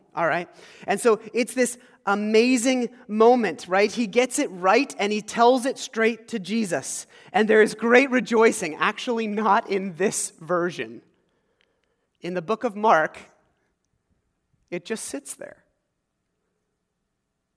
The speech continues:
Why? We don't exactly know. But in the book of Mark, Peter answers, "You are the Messiah." And Jesus doesn't say much except for tells them,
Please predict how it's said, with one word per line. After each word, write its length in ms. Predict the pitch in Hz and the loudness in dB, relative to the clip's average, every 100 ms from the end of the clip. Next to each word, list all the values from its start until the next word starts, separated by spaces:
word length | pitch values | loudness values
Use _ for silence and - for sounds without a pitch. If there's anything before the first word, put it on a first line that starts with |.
| _ _ _ _ _ _ _ _ _ _ _ _ _ _ _ - | _ _ _ _ _ _ _ _ _ _ _ _ _ _ _ -12
Why? 460 | 180 185 139 - - | -8 -6 -8 -12 -16
We 100 | 160 | -10
don't 240 | 190 208 - _ _ | -8 -10 -12 _ _
exactly 640 | 180 151 180 170 - 185 | -16 -12 -8 -8 -8 -12
know. 360 | 175 170 127 - _ _ _ - | -8 -8 -8 -14 _ _ _ -6
But 120 | 196 | -2
in 60 | 214 | -2
the 80 | |
book 180 | 202 233 | 0 -2
of 80 | 226 | 0
Mark, 440 | 226 240 202 - - _ _ _ | 2 2 2 -8 -20 _ _ _
Peter 220 | 214 233 | -4 2
answers, 480 | 220 220 220 233 185 | 4 4 0 -4 -6
"You 100 | 214 | -6
are 60 | 214 | -4
the 80 | 190 | -4
Messiah." 680 | 180 - 214 214 147 196 - _ _ _ _ _ _ _ _ _ _ _ _ _ - | -6 -4 0 2 2 -2 -6 _ _ _ _ _ _ _ _ _ _ _ _ _ -4
And 280 | 185 185 175 - _ _ _ _ _ _ _ _ _ _ _ _ - | -2 -2 -6 -20 _ _ _ _ _ _ _ _ _ _ _ _ -12
Jesus 360 | 185 240 226 170 | -6 -2 -4 -2
doesn't 380 | 196 202 214 | -2 0 -2
say 220 | - 214 190 | -8 -6 -6
much 440 | 190 156 - - | -4 -6 -8 -14
except 380 | 170 - 190 - | -14 -8 -8 -6
for 80 | 190 | -10
tells 300 | - 185 151 | -6 -6 -6
them, 260 | 160 151 | -8 -10